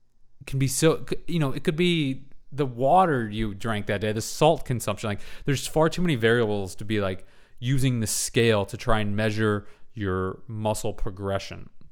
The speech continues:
Okay? Now, if the scale's going backwards, you know, that, that's a little bit more meaningful. So, like, month to month to month to month, if you see a trending line going down,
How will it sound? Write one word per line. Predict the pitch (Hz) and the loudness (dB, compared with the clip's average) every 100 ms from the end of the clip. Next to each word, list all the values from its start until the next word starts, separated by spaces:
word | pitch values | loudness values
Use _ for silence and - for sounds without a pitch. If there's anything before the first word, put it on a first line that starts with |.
| - - - - - | -18 -18 -16 -16 -10
Okay? | 110 110 107 - - - | -4 0 0 -2 -14 0
Now, | 120 | 0
if | 113 | 2
the | |
scale's | 107 - 151 143 | -2 2 2 4
going | 156 123 | 2 2
backwards, | 107 110 120 170 175 175 - - - - - | 4 4 4 4 2 0 -6 -8 -18 -20 -10
you | 131 | -6
know, | 107 104 95 | -4 -4 0
that, | 113 - - 110 | -2 -2 -10 -6
that's | 110 - | -6 -2
a | |
little | 113 117 | 0 4
bit | 131 143 | 4 4
more | 139 | 2
meaningful. | 143 156 151 160 131 - - - | 2 -2 2 2 2 -2 -14 -6
So, | - 107 | 0 2
like, | 101 - - - | 0 -4 -12 -8
month | 113 135 139 | 2 2 2
to | 123 | -2
month | 117 135 | 2 0
to | 135 | 0
month | 113 127 | -2 -2
to | 110 | -2
month, | 104 117 98 | 0 0 -2
if | |
you | 92 | -4
see | 95 113 | -2 -2
a | |
trending | 98 123 117 110 | 10 10 10 4
line | 98 104 104 | 0 0 0
going | 92 92 | -4 -4
down, | 90 87 95 139 | -6 -4 -4 -4